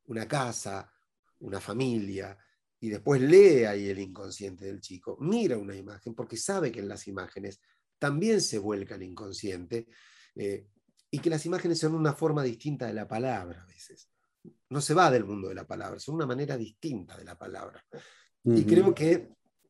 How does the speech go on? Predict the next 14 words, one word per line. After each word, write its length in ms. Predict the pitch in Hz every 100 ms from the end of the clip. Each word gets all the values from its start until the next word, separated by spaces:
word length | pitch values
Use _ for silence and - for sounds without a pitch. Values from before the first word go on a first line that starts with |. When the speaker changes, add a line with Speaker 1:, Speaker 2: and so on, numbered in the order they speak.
| _ - -
Speaker 1:
eh, 260 | 110 - _
esos 300 | 185 170 165
son 160 | 170 170
los 160 | 156
elementos 500 | 127 123 147 151 117
que, 280 | - 135 156 - _ _
que 120 | 123
yo 140 | 131 151
le 140 | 165
di, 320 | 151 175 185 _ _ _ _
eh, 260 | 113 101 107
casi 520 | 143 147 196 185 117
en 140 | 110
un, 400 | 131 131 120 -